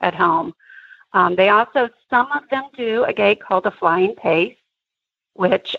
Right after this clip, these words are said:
I've only done by accident. It's extremely fast.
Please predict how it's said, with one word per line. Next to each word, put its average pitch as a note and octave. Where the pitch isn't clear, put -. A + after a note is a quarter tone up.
I've F#3+
only F#3
done F#3+
by F#3
accident. F3+
It's E3+
extremely F#3
fast. D#3+